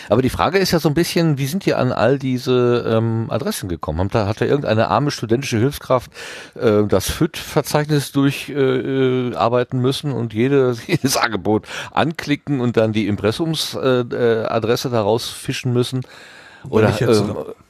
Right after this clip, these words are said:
Speaker 1: oder gibt es da auch Möglichkeiten, das, sagen wir mal, äh, automatisiert zu machen, so wie der Dirk
Speaker 2: Ähm,
Speaker 1: Prims da
Speaker 2: äh,
Speaker 1: irgendwie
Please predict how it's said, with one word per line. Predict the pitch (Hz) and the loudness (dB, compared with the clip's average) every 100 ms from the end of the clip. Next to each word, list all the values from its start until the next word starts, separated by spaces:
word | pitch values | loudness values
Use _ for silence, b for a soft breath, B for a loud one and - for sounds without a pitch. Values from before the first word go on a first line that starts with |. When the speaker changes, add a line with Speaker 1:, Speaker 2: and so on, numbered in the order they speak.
| _ _ _ _ - | _ _ _ _ -2
Speaker 1:
oder | 113 104 | 2 2
gibt | 107 - | 0 -2
es | |
da | - | -2
auch | 90 | 0
Möglichkeiten, | 95 117 101 110 85 104 | 2 0 0 0 0 2
das, | 92 92 - | 2 0 0
sagen | 98 | 0
wir | 92 | 2
mal, | 87 85 87 73 78 | 2 2 2 0 0
äh, | 78 | 0
automatisiert | 104 107 92 95 85 92 | 0 2 0 2 2 0
zu | - 80 | -2 -6
machen, | 73 78 | -6 -6
so | 73 85 | -6 -6
wie | 85 | -6
der | 76 78 | -2 -2
Dirk | 78 110 107 | 0 0 0
Speaker 2:
Ähm, | |
Speaker 1:
Prims | 98 92 95 110 | 0 -2 -2 0
da | 98 | 2
Speaker 2:
äh, | |
Speaker 1:
irgendwie | 95 92 98 87 | 2 0 0 -2